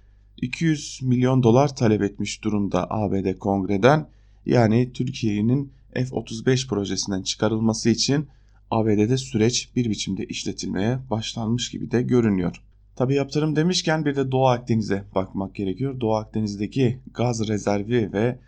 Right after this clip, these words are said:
sondaj çalışmaları gerilimi de devam ediyor. Türkiye egemenlik hakları konusunda ısrarcı,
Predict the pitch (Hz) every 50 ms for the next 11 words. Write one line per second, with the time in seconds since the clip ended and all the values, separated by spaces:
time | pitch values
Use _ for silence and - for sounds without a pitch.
0 | _ _ - - - 117 113 113 113 127 117 113 - - 107 107 104 - 107 101
1 | 104 107 113 113 110 110 110 107 104 113 110 117 110 98 87 87 - - - -
2 | 90 90 90 90 90 90 90 85 98 110 123 135 131 131 - - - - - -
3 | - 127 131 - 127 131 139 139 - - 127 131 131 127 127 123 123 123 120 -
4 | 95 98 - - - 98 98 87 90 98 98 98 90 - - 95 92 87 - 123
5 | 135 131 131 - - - - - - - 123 - - - 107 98 92 87 85 95
6 | 113 139 143 139 135